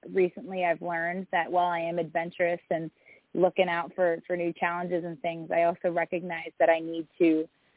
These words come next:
have people I love near me to comfort me and to comfort right back, because I think taking care of others and having people take care of me is essential for my livelihood. And so taking the job to Chile, I actually studied abroad there, so I already have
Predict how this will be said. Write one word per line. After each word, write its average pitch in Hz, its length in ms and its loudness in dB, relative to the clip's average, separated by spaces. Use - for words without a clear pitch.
have 196 240 6
people 175 280 -2
I 160 120 -2
love 160 360 -2
near 165 240 -6
me 160 320 -8
to 185 80 4
comfort 180 440 2
me 185 260 -2
and 170 220 -6
to 175 100 6
comfort 175 360 -2
right 170 240 0
back, 175 400 4
because 175 260 -2
I 170 100 4
think 165 300 -6
taking 170 380 0
care 180 200 8
of 190 100 4
others 220 360 4
and 196 120 -2
having 160 280 -8
people 170 280 0
take 180 180 0
care 170 200 6
of 160 100 -4
me 175 320 -8
is 180 140 -6
essential 165 560 -2
for 170 100 2
my 151 240 2
livelihood. 190 680 6
And 180 300 -2
so 165 360 2
taking 175 280 0
the 165 60 -2
job 165 320 4
to 175 80 -4
Chile, 185 200 4
I 165 320 4
actually 170 400 -4
studied 175 280 0
abroad 190 420 2
there, 160 420 -2
so 180 60 2
I 170 100 6
already 170 280 2
have 165 200 -4